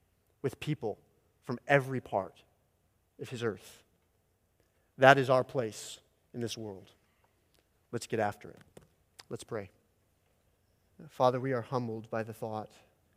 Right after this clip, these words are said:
that the one who made heaven and earth, the one who formed the skies and every planet,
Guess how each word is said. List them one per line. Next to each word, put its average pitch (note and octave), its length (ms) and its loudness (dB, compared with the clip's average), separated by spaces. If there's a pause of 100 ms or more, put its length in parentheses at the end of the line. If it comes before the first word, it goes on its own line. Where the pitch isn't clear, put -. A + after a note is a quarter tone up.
that A#2+ 80 -8
the A#2+ 80 -4
one C3+ 260 2
who B2+ 140 -8
made B2 300 -2
heaven B2 320 -6
and A#2 100 -8
earth, A2+ 500 -10 (500)
the A#2+ 40 -8
one B2+ 120 2
who B2+ 120 -2
formed B2 460 -2 (240)
the A#2+ 60 -16
skies B2 960 2
and G#2+ 80 -8
every A#2+ 220 -4
planet, A#2+ 580 -8